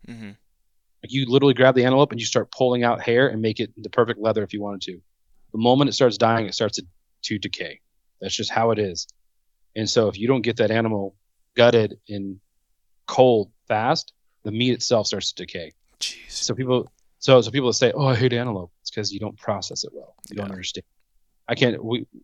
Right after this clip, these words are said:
Speaker 2: we'll drive into freaking Buffalo in Wyoming, and it's seventy-five degrees outside, and there's antelope just sitting in the back of trucks while guys are in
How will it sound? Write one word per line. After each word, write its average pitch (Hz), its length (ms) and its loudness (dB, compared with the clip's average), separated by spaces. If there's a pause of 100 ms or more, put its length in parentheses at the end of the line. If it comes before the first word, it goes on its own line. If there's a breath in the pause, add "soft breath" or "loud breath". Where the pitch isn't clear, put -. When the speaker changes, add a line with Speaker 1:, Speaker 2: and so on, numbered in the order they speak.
(120)
Speaker 2:
we'll 127 140 0
drive 123 260 6
into 117 240 0
freaking 107 360 -6
Buffalo 107 580 0 (160)
in 101 280 -10
Wyoming, 107 500 -2 (640)
and 104 400 -4 (300)
it's - 440 -6
seventy-five 113 580 -2
degrees 107 300 -2
outside, 104 400 -2
and 95 100 -12
there's 101 160 -8
antelope 104 380 -6
just 92 140 -8
sitting 101 160 -8
in - 20 -12
the 98 80 -12
back 95 180 -4
of - 60 -18
trucks 110 280 -2
while 101 80 -12
guys 98 260 -4
are 98 80 -10
in 98 260 -10